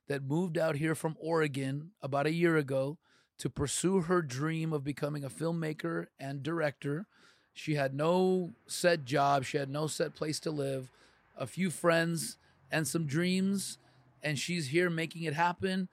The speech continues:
She's creating her first, uh, short film, uh, and, uh, just a great story. And I think it's very, you know, inspirational to people that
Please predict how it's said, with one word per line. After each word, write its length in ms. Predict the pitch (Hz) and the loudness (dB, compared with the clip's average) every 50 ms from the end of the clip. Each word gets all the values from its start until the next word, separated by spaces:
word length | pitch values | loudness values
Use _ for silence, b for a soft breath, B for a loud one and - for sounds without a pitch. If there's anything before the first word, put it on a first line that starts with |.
| b b b b b b | b b b b b b
She's 540 | - - - - 156 151 147 143 139 131 123 | -14 -12 -8 -6 -4 -4 -2 -2 -2 -4 -6
creating 380 | - - 156 151 147 143 143 | -6 -2 -2 -2 -2 -2 -4
her 160 | 135 139 139 123 | -4 -6 -6 -6
first, 520 | - - 139 139 135 135 - - - - | -6 -6 -4 -4 -4 -6 -8 -12 -10 -10
uh, 140 | 135 131 127 | -10 -8 -8
short 340 | 117 - - 147 135 131 120 | -8 -6 -4 -4 -4 -4 -8
film, 600 | - - 180 190 196 196 202 202 196 202 202 b b b b b b b b _ _ _ - | -4 -2 0 2 2 2 4 4 2 2 0 b b b b b b b b _ _ _ -6
uh, 180 | 139 135 139 135 - | -4 -4 -4 -4 -4
and, 560 | 139 143 139 139 139 139 135 135 135 131 135 | -6 -6 -4 -4 -6 -6 -6 -8 -6 -4 -2
uh, 500 | 139 135 139 135 135 135 135 135 135 131 - _ _ _ _ | -2 -2 -2 -2 -2 -4 -4 -4 -6 -8 -10 _ _ _ _
just 200 | - 170 160 - | -2 -2 0 0
a 20 | - | -2
great 300 | 143 127 151 160 160 - | 2 4 4 4 4 2
story. 420 | - - - 160 175 160 143 131 | 0 0 2 2 2 2 0 -4
And 100 | 127 127 | -6 -6
I 60 | 131 | -6
think 240 | 127 117 143 147 139 | -6 -6 -6 -6 -6
it's 100 | 139 117 | -8 -10
very, 640 | 120 123 135 139 139 139 139 139 139 135 135 127 123 b b b b b b b b - | -8 -6 -6 -4 -2 -2 -4 -4 -4 -4 -6 -6 -8 b b b b b b b b -8
you 60 | 143 | -8
know, 80 | 135 - | -6 0
inspirational 720 | - 170 147 - - - 151 143 151 143 - - 160 160 160 | 0 0 0 0 -2 0 0 2 2 2 0 0 0 0 0
to 60 | 151 | -2
people 400 | - - 160 156 - 165 165 165 | -2 -2 -4 -4 -4 -4 -4 -4
that 260 | 151 143 135 131 127 | -4 -4 -4 -6 -8